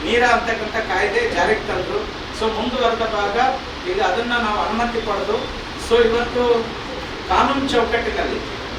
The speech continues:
ಜೀರೋ ಆಲ್ಕೋಹಾಲ್ ಕಂಟೆಂಟ್, no sugar add, ಹಂಡ್ರೆಡ್ ಪರ್ಸೆಂಟ್ ನ್ಯಾಚುರಲ್ ನೀರ. ಒಂದು ಎಳೆ ನೀರು ಸೇವನೆ ಮಾಡೋದ್ರಿಂದ ಏನಂತ ಯಾರು ಹೇಳಲ್ಲ, ಅದು ಹೆಲ್ತಿಗೆ ಒಳ್ಳೇದಂತಾರೆ. ಇದು ಸಾವಿರ ಎಳೆ ನೀರಿಗೂ ಸಮಾನ.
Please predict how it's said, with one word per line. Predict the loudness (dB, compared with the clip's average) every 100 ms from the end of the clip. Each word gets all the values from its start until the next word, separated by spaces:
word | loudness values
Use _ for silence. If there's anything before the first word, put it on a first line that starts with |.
| 2
ಜೀರೋ | 6 6
ಆಲ್ಕೋಹಾಲ್ | 6 4 0 0
ಕಂಟೆಂಟ್, | -2 -2 -2 -2
no | -4 -4
sugar | -4 -2 0 2 2
add, | 2 0 0 -4
ಹಂಡ್ರೆಡ್ | 0 0
ಪರ್ಸೆಂಟ್ | -2 -4 -4
ನ್ಯಾಚುರಲ್ | -2 0 0 -2 -2 -4 -6 -8 -8 -2
ನೀರ. | 2 4 2 0 -8 -6 -2
ಒಂದು | 0 2 4
ಎಳೆ | 6 6 4
ನೀರು | 4 2 2
ಸೇವನೆ | 2 2 0 0
ಮಾಡೋದ್ರಿಂದ | 0 0 0 0 0
ಏನಂತ | 0 2 0 -2 -2 2
ಯಾರು | 2 2
ಹೇಳಲ್ಲ, | 0 0 0 0 -4 -8 -6
ಅದು | -4 0
ಹೆಲ್ತಿಗೆ | 0 0 0 0 0
ಒಳ್ಳೇದಂತಾರೆ. | 0 0 0 -2 -6 -6 -8 -10 -10 -10 -4 -2
ಇದು | 0 0
ಸಾವಿರ | 0 2 4 6 8
ಎಳೆ | 8 6 4 4 2
ನೀರಿಗೂ | 2 2 0
ಸಮಾನ. | 0 0 2 2